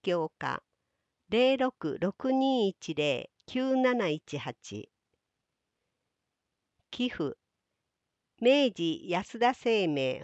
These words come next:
保険総合会社大阪東支社から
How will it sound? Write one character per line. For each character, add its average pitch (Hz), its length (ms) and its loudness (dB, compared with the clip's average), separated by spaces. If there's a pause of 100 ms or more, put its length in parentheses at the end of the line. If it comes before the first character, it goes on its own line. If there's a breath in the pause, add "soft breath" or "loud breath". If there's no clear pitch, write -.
(120)
保 208 200 -8
険 269 260 4
総 247 340 4
合 240 280 4
会 226 280 0
社 123 320 -2 (260)
大 220 200 0
阪 233 440 0
東 233 520 -2
支 233 200 -8
社 - 220 -6
か 147 180 -2
ら 123 240 -4